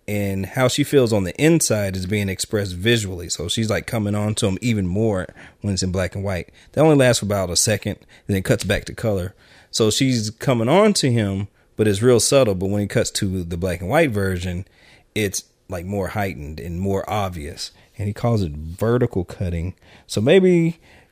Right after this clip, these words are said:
in your filmmaking, you can use this technique. I've never used this technique in any of my editing, but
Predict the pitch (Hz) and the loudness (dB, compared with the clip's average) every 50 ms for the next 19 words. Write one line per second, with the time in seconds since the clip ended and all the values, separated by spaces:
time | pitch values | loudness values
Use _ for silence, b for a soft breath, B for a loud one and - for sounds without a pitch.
0 | b - 127 120 113 113 113 120 123 120 - - 127 120 117 117 113 113 117 - | b -2 0 2 4 4 4 4 4 4 4 4 4 4 4 4 2 0 0 -2
1 | - 120 117 113 117 117 - 113 104 104 101 104 101 101 104 101 95 98 104 110 | -2 0 0 0 0 0 0 0 0 2 0 0 0 0 -2 -4 -4 0 2 4
2 | 120 120 123 123 117 110 110 117 110 - - - 127 104 - 98 120 123 - 113 | 4 6 4 4 4 2 2 0 -2 -2 0 0 0 0 0 0 -2 0 2 0
3 | 120 117 123 135 127 120 110 110 117 123 127 131 131 131 131 135 139 - - 160 | 2 4 4 4 4 4 2 2 2 2 2 0 0 0 0 0 0 2 2 2
4 | 131 139 151 147 151 147 - - - 113 110 110 113 113 117 117 113 117 113 95 | 2 2 2 0 0 -2 -4 -6 -4 -2 0 0 0 0 0 0 0 -2 -2 -2
5 | 85 117 120 127 127 139 143 143 143 120 104 92 | 0 0 0 2 2 2 2 2 2 2 2 0